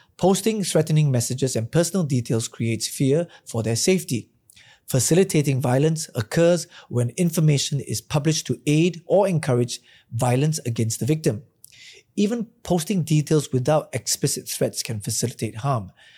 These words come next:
like someone sharing details to help others target the victim. If someone is found guilty of doxing,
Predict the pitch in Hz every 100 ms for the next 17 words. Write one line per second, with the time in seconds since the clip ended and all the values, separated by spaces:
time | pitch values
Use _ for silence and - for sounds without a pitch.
0 | - 127 117 - 135 139 120 131 127 127
1 | 127 117 123 117 117 120 - - 160 120
2 | 120 - _ _ - 113 127 135 175 -
3 | 120 - - 190 - 254 269 196 - 160
4 | 160 156 143 123 131 120 123 98 - 107
5 | - 104 117